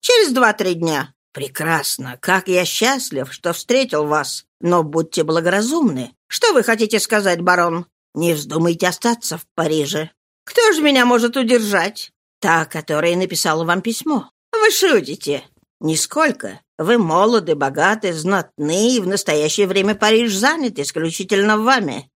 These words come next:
"А, барон, мне было бы приятнее, если бы никогда не произносили моего имени. Вы не поверите, как я устал в этой борьбе! Бывают минуты, когда я готов все бросить, и в доказательство оставляю Париж,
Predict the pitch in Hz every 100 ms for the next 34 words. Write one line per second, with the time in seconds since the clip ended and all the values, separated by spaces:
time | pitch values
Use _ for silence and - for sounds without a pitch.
0 | _ _ - 427 403 269 170 170 190 185
1 | 175 180 - - 175 196 190 196 202 214
2 | 233 262 311 311 208 170 175 - 190 196
3 | 196 220 208 196 208 311 320 180 170 175
4 | 170 175 196 208 196 202 202 208 220 226
5 | 214 214 220 226 - _ - 302 349 359
6 | 359 294 170 160 202 202 339 403 381 302
7 | 294 269 262 - 262 254 226 208 202 190
8 | 196 202 202 202 202 - _ - 170 170
9 | 175 180 196 202 220 220 170 175 180 196
10 | 190 208 240 233 - - 311 233 175 180
11 | 170 180 170 - - 427 311 285 196 190
12 | 196 196 190 - 196 190 - 202 208 254
13 | 175 - 139 156 143 -